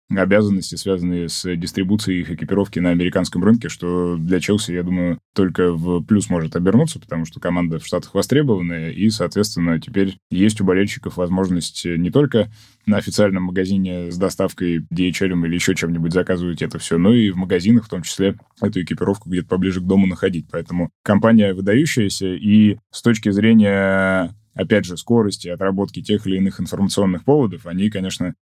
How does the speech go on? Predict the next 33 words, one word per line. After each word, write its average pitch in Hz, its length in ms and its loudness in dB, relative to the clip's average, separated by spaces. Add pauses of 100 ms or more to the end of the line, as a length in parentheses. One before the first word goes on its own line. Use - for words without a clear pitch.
колоссальную 104 480 2
работу 92 320 -4
проделывают. 104 560 2
Я 90 100 -8
помню, 123 220 4
что 104 180 -4
читал, 107 540 0
э, 92 140 -4
историю 110 380 2
про 95 200 -6
то, 104 100 -4
как 95 200 -10
они, 95 180 2
собственно, 95 320 -2
на 95 80 -2
конвейер 104 360 4
ставили 95 460 0 (120)
вот 92 120 -4
эту 104 180 2
вот 95 80 0
штуку 147 280 0
с - 40 -2
тем, 98 160 -2
что 90 240 -6
происходит 98 500 0
какое-то 92 360 -4
событие, 107 480 2
неважно, 90 400 -2
победа 110 420 4
или 98 160 -2
просто 107 320 -6
какое-то, 90 440 -8
э, 87 420 -2